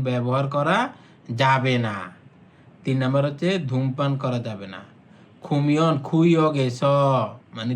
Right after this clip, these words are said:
ধূমপান মুক্ত এলাকায় থাম্বেরুল ফিউল সু অপসুম নিদা, মানে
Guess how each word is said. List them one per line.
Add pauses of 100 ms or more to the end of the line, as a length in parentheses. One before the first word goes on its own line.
(100)
ধূমপান (120)
মুক্ত (220)
এলাকায় (800)
থাম্বেরুল (140)
ফিউল (280)
সু (180)
অপসুম (120)
নিদা, (360)
মানে